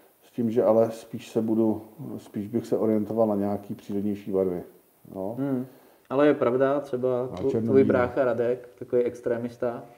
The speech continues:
Speaker 2: ten rád provokuje a chytá vždycky úplně jinak, než jsou veškerý zásady a,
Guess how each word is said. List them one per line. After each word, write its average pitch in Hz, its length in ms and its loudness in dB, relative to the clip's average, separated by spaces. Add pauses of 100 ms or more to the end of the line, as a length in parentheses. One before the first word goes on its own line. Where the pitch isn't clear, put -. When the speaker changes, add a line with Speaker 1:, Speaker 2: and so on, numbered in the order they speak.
(280)
Speaker 2:
ten 127 140 2
rád 139 240 4
provokuje 139 540 8
a 139 40 6
chytá 139 300 0
vždycky 127 280 2
úplně 127 300 2
jinak, 120 380 4
než 117 220 -6
jsou 110 260 0
veškerý 110 500 -2
zásady 107 680 0
a, 107 180 -4